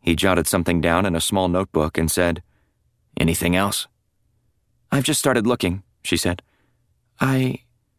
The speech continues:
like I said, I didn't think he was an escape risk. Obviously, I missed something." He stood, withdrew a card from his pocket, and placed it on the desk in front of her.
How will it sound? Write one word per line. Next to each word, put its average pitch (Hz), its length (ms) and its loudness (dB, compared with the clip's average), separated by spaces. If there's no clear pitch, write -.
like 139 280 2
I 131 40 4
said, 117 320 0
I 135 120 0
didn't 180 260 0
think 151 160 -2
he 143 80 0
was 123 120 2
an 117 80 0
escape 147 340 -2
risk. - 300 -2
Obviously, 110 840 0
I 104 140 -2
missed 110 320 0
something." 87 420 -2
He - 100 2
stood, 101 420 0
withdrew 107 360 2
a 92 40 2
card 98 300 2
from 82 140 0
his 78 100 0
pocket, 82 400 -2
and 78 140 0
placed - 260 0
it 85 60 0
on 92 120 2
the 90 80 2
desk 101 260 -2
in 101 100 0
front 82 200 0
of 73 60 -2
her. 76 180 -8